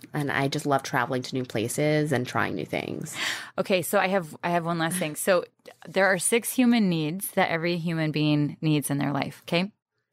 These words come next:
Speaker 2: So variety, certainty, love and connection, significance, growth, and contribution.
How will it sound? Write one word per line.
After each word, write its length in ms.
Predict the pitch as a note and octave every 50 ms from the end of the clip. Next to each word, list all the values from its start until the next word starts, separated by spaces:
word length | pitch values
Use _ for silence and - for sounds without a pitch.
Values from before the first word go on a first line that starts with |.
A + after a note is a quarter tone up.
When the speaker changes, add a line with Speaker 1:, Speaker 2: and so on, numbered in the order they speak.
| - - _
Speaker 2:
So 300 | - - F#3+ F3 E3 -
variety, 600 | - F3+ F3+ E3 D#3+ D#3 D#3+ D#3+ F#3+ G#3+ A#3+ C4+ - _ _ _ _ _ _ _
certainty, 680 | - - - F#3 - - F#3 F3 - - G#3 A3+ C4 C4+ _ _ _ _ _ _ _ _ -
love 180 | F3 E3+ D#3+
and 100 | F#3 G3
connection, 640 | - - G#3 F3 E3 - - - F#3 F#3+ G#3 A3+ A#3 _ _ _ _ _
significance, 1000 | - - - - F3 E3 F3 F3 E3+ - F3 E3 - D3+ C#3+ C#3 - - - - - _ _ _ _ _ - D#3+
growth, 580 | - D#3 E3 D#3+ D#3 E3 G#3 G#3 - - - - -
and 160 | - E3 D#3+
contribution. 880 | - - D#3+ E3 - E3+ D#3 D#3+ D3 C#3+ - - - - - - E3 -